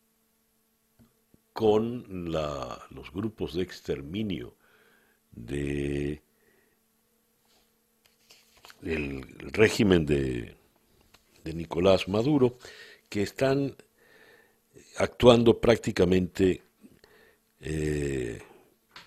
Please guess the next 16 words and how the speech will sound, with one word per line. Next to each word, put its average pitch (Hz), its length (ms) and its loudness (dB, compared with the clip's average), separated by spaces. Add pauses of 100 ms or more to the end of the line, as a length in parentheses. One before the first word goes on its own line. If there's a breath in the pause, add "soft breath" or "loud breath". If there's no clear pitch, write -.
(1600 soft breath)
abri-, 95 480 4
abiertamente 104 880 8 (400 soft breath)
con 90 400 -2
ejecuciones 85 680 0
extrajudiciales. 76 1400 2 (1000 loud breath)
Leo 170 260 12
este 160 220 6
trabajo 104 600 8
que 90 300 6
publica 82 800 0
el 76 280 -4
Diario 78 580 0
de 71 100 -8
las 71 240 -6
Américas 73 680 -4
en, 64 520 -10